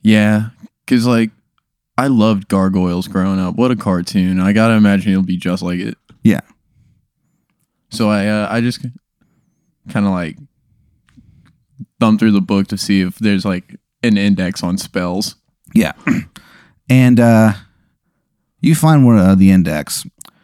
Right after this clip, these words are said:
Speaker 2: and you're like, "All right, here's what I have to do." And then you kinda, like, trip and fall forward, and, like, your hand just touches the statue.
Speaker 1: Uh-huh.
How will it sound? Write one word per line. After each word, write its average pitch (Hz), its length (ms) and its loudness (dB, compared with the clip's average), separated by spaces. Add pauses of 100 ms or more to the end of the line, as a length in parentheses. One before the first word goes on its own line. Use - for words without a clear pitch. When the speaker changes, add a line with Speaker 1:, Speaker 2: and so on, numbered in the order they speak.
(600)
Speaker 2:
and 110 180 6
you're 107 140 6
like, 95 380 2 (100)
"All 139 80 0
right, 113 180 2
here's 170 220 2
what 107 80 4
I 98 60 4
have 95 140 -2
to 104 80 -2
do." 92 360 0
And 107 140 2
then 120 80 6
you 139 80 6
kinda, 156 240 2
like, 87 160 0
trip - 260 -4
and 104 100 0
fall 98 220 0
forward, 90 360 0
and, 90 60 0
like, 87 140 0
your 101 120 -2
hand 98 300 4
just - 220 -4
touches 92 560 -2
the - 80 -10
statue. 107 560 -2
Speaker 1:
Uh-huh. 107 320 -6